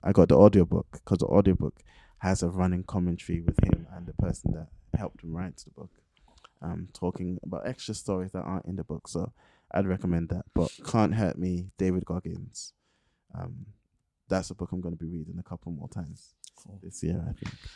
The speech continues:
Speaker 2: Coolio. Okay, my hookup is, um,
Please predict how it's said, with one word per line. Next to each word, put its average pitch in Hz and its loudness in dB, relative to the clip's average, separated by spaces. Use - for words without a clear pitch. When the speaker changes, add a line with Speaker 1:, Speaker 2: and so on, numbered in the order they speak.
Speaker 2:
Coolio. 135 0
Okay, 135 -4
my 139 2
hookup 135 2
is, 127 2
um, 117 -4